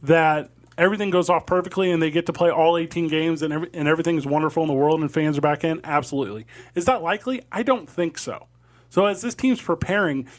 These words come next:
do you, Izzy, have any sort of insight on if they're preparing for fans, if they're preparing for a full season? Are they going in full, full brow, or are they taking the efforts to maybe be ready for the unknown?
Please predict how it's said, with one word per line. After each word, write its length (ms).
do 120
you, 100
Izzy, 260
have 140
any 160
sort 180
of 80
insight 460
on 380
if 100
they're 140
preparing 520
for 380
fans, 420
if 120
they're 120
preparing 540
for 240
a 60
full 180
season? 460
Are 60
they 100
going 300
in 80
full, 380
full 220
brow, 560
or 480
are 120
they 180
taking 380
the 140
efforts 460
to 320
maybe 440
be 180
ready 400
for 140
the 120
unknown? 540